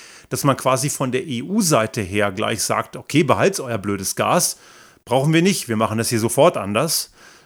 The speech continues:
Und nicht erst darauf wartet, dass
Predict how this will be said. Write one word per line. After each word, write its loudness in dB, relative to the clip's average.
Und -2
nicht -2
erst -2
darauf 2
wartet, 2
dass -2